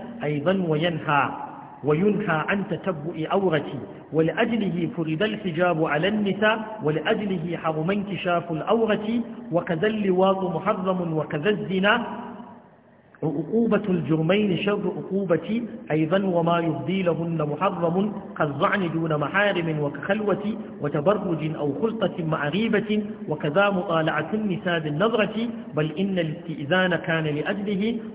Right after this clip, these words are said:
فاحفظ حديث العرض حفظ صيانة، ومن المقاتل حفظ أموال الورى، فالأصل في الأموال حكم العصمة، فجميع ما من شأنه إتلافه، فمحرم دون امتراك الشرعة،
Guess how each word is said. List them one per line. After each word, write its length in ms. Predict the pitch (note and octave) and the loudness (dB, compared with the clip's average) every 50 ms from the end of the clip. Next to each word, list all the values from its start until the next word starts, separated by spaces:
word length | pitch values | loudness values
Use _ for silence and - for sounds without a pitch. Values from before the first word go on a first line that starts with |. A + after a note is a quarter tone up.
| - | -6
فاحفظ 440 | F3 D#3 D3+ - - G#3 E3+ - - | -6 -6 -4 -2 -2 -2 -2 -2 -4
حديث 360 | E3+ D#3+ D3+ E3+ D#3+ - - | -4 -4 -2 -2 -4 -2 -4
العرض 420 | D#3 C#3 C#3 C#3 F#3+ G#3 F#3+ E3 D#3+ | -4 -4 -2 -2 -2 -2 0 -2 -2
حفظ 460 | D3 D#3+ F#3+ E3+ D3 C#3 C#3+ C#3+ - | -2 -2 -4 -6 -4 -8 -8 -8 -6
صيانة، 580 | D3 D3+ F#3 G#3+ A#3 A3+ G#3+ G3+ G#3+ G#3+ G#3+ A3+ - - - - - | -2 0 2 2 2 2 0 -2 -2 -4 -4 -6 -6 -10 -12 -8 -4
ومن 240 | C#3 C#3+ D3 D3 D#3+ | -2 -2 0 2 2
المقاتل 600 | E3+ F#3 F3+ E3 D#3 D3+ - D#3+ D#3 D#3 - E3 D3+ D3+ D#3+ | 2 2 2 0 0 2 2 0 0 0 -4 -6 -6 -4 -4
حفظ 220 | F#3 E3+ D#3 D3 D#3+ D3+ | -4 -4 -4 -6 -4 -4
أموال 380 | D#3 D#3 C#3+ C#3+ C#3 C#3+ C#3+ E3+ | -2 -2 -2 0 0 0 0 0
الورى، 680 | G3 G#3 G3+ G3 F#3 F#3 G#3 A3 A3+ A3 - - - - - | -2 2 2 2 4 4 4 2 2 0 -4 -6 -8 -6 -4
فالأصل 460 | D#3 C#3+ C#3+ - F3+ - - D#3 C#3 | -4 -2 -2 -2 -4 -4 -4 -8 -6
في 100 | - D#3+ | -6 -6
الأموال 720 | D#3 - - C#3+ C#3+ C#3 C#3+ E3 E3 E3+ D#3+ D3+ D#3+ F3 D#3+ - - - - - - - | -8 -6 -6 -6 -4 -2 0 0 0 0 0 0 0 -2 -2 -6 -10 -12 -14 -16 -6 0
حكم 420 | A3 A3 A3+ A3 A3 - D#3+ D#3 D#3+ | 0 0 0 -2 -4 -4 0 2 2
العصمة، 840 | D3+ C#3 C#3+ D3+ E3+ A#3+ A#3+ A3 G#3 G#3 G3 - - G3 A3 A#3+ A#3 - - - - | 2 2 0 0 0 0 0 0 2 2 2 2 2 0 0 -2 -2 -4 -8 -10 -6
فجميع 420 | - D3+ B2+ C#3 D3 D3 E3 F3 E3+ E3 E3+ D3+ | -4 -4 -2 0 0 0 0 0 -2 -2 -2 0
ما 180 | D3+ D#3 D#3 D#3 | 0 2 2 2
من 220 | D3+ C#3+ C3+ C#3 | 0 0 -2 -2
شأنه 500 | - - - E3 D#3+ D3+ C#3+ D3 D3+ D3 - | -4 -4 -4 -2 -2 -2 -2 -2 -4 -4 -6
إتلافه، 680 | C#3+ C3+ - C#3 C#3+ D#3 E3 D#3 D#3+ D3+ C#3 C3 C#3+ C#3+ C#3+ - - - - - | -10 -8 -6 2 4 4 4 4 2 -2 -6 -4 -6 -6 -8 -10 -14 -16 -10 -8
فمحرم 760 | C#3 C3 C3+ C#3 E3+ F3+ E3+ E3 D#3+ D#3 D3 D3 D3 D3 C3 | -6 -6 -4 -2 -2 -4 -2 -2 -2 -2 0 -2 -2 -4 -4
دون 240 | C3 C#3 C3+ C#3 C#3+ | -4 -4 -4 0 0
امتراك 540 | F3 F#3 F3 D#3+ - D#3 D3+ D#3 D#3 D3+ D3+ - | 0 0 0 -2 -2 -2 2 2 2 2 0 -4
الشرعة، 640 | B2+ - - - F3+ F#3 - - D3 - - D#3+ D#3 | -8 -8 -6 -6 -6 -4 -2 -4 -6 -4 -4 -4 -4